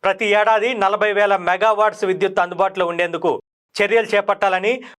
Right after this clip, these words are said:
ఓ ప్లాన్ ప్రకారం నడుచుకొని విద్యుత్పై దుబారాన్ని తగ్గించాలని చెప్పారు. ఓవర్‌లోడ్ సమస్యకు శాశ్వత పరిష్కారంపై ఆలోచించాలని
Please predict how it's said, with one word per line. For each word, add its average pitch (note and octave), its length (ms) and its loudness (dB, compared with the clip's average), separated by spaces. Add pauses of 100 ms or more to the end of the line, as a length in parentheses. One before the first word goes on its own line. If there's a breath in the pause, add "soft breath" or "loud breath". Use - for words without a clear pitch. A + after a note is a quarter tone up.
ఓ G#3+ 220 2
ప్లాన్ G#3+ 320 0
ప్రకారం A3 400 0
నడుచుకొని G#3+ 480 -2
విద్యుత్పై G#3+ 580 -2
దుబారాన్ని A3 580 0
తగ్గించాలని F#3 640 -2
చెప్పారు. A#2+ 420 -4 (560)
ఓవర్‌లోడ్ G#3 600 2
సమస్యకు G3+ 640 0
శాశ్వత G#3 520 0
పరిష్కారంపై F#3 680 -2
ఆలోచించాలని F#3 880 0